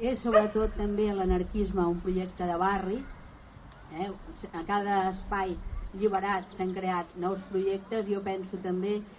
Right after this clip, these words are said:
que l'anarquisme a la llarga, encara que no ho pensem, sempre hem de mirar d'expansionar-nos i d'anar, pues, trobant més anarquistes com nosaltres. A, a, com els convencerem?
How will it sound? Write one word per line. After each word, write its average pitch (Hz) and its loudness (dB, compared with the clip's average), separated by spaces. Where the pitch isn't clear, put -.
que 190 2
l'anarquisme 185 2
a 185 0
la 170 0
llarga, 185 0
encara 180 -2
que 175 -6
no 175 0
ho 170 -10
pensem, 185 0
sempre 208 2
hem 208 0
de 202 -2
mirar 196 4
d'expansionar-nos 190 2
i 220 -2
d'anar, 202 4
pues, 190 0
trobant 214 6
més 175 0
anarquistes 160 -4
com 170 -2
nosaltres. 151 -4
A, 170 -4
a, 175 -6
com 226 4
els - -4
convencerem? 208 4